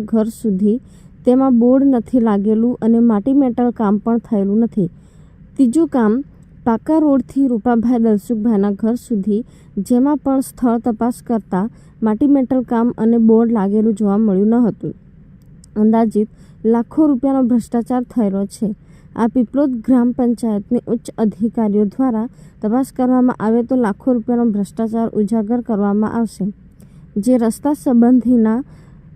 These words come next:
જે કામો મંજૂર કર્યા હોય તે વિકાસના કામો વાસ્તવમાં સ્થળ પર છે કે કેમ?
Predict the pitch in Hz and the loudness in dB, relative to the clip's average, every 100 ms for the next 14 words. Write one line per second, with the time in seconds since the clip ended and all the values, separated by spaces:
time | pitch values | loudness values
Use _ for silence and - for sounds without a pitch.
0 | - - - - 220 202 - 262 277 294 | -20 -20 -20 -4 -4 0 2 2 2 0
1 | 262 254 247 226 220 262 247 254 233 240 | 2 4 4 4 4 0 0 0 0 0
2 | 202 196 196 247 - 277 247 202 226 240 | 0 0 0 -2 0 0 0 0 -2 -2
3 | 269 254 240 226 226 233 208 208 - 226 | -4 -4 -2 -2 0 0 -2 -4 -4 -2
4 | 226 226 226 - 208 214 214 214 - 240 | 0 -2 -6 -4 -4 -2 -4 -4 -4 -4
5 | 233 262 240 262 214 | -2 -4 -2 0 0